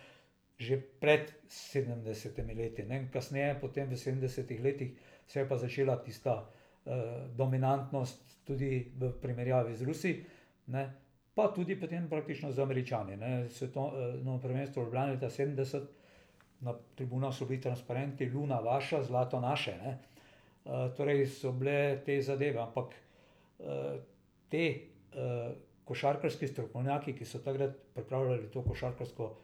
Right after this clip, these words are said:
jugoslovansko košarkarsko šolo, so pobirali te pozitivne stvari, ki s-, jih je bilo možno prebrati, ampak glede na potencial,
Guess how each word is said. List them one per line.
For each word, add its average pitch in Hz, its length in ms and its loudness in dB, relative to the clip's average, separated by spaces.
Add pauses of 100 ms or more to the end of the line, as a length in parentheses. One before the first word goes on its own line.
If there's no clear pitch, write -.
jugoslovansko 123 520 -2
košarkarsko 117 600 -8
šolo, 147 360 -2 (500)
so - 200 -6
pobirali 135 520 2
te 143 200 0
pozitivne 135 540 2
stvari, 131 500 0 (460)
ki 131 120 -8
s-, - 480 -14
jih 127 240 -6
je 120 100 -2
bilo 120 380 4
možno 117 280 -2
prebrati, 170 420 -2
ampak 147 400 -2
glede 131 260 -2
na 151 200 2 (440)
potencial, 135 680 4